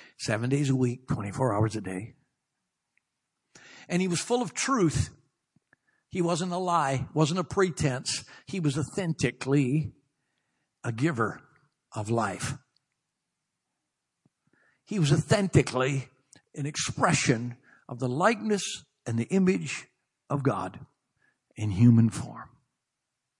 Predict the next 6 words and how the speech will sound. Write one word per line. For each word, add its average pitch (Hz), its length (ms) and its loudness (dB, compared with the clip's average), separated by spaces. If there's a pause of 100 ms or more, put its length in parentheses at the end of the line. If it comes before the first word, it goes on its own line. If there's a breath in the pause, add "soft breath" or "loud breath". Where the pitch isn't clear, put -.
(2000 soft breath)
And 151 180 2
he 196 100 4
came 262 400 6
as 117 160 0
that 190 340 4
gift, 151 520 0